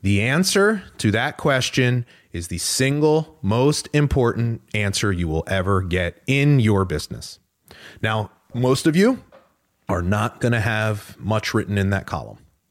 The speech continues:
So guess what your job is? Go find out. Go find out. Just ask your current customers, like asking a simple question. "Hey, why did you buy from me? What are you struggling with? Is this still a challenge for you in your business?"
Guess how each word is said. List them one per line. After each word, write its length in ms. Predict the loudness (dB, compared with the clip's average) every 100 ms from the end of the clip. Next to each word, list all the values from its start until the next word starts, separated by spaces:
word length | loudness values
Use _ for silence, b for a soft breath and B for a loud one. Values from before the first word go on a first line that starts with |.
| b b b b b b b b
So 240 | -4 -4 -2
guess 520 | 0 0 2 0 0
what 240 | -2 -2 -2
your 420 | 0 2 0 -4 b b b b _ -6
job 280 | -6 -6
is? 200 | -14 -20 -20 _ _ _ _ _ _ _ _ _ _ _ _ _
Go 140 | -2 -2
find 280 | -2 -10 -12
out. 160 | -20 _ _ _ _ _ -2
Go 120 | 0
find 240 | 2 0
out. 200 | -2 -6 _ _ _ _ _ -4
Just 200 | -2 0
ask 280 | -2 0 0
your 100 | 0
current 240 | 2 2 2
customers, 380 | 0 2 2
like 120 | 0 0
asking 340 | -2 -2 0
a 40 | 2
simple 280 | 2 0 0
question. 560 | 0 0 2 0 0 -6 B B
"Hey, 140 | 0
why 300 | 2 2 2
did 160 | 2 2
you 80 | 2
buy 280 | 2 0
from 220 | 0 0 0
me? 220 | -2 -4
What 240 | 0 2 4
are 80 |
you 140 | 4 2
struggling 560 | 2 2 4 4 4
with? 240 | 0 -2 0
Is 220 | 0 2
this 160 | 2 2
still 320 | 2 4 4
a 60 | 4
challenge 480 | 2 2 4 4
for 120 | 2 2
you 200 | 4 4
in 100 | 4
your 140 | 2
business?" 480 | 2 2 0 -2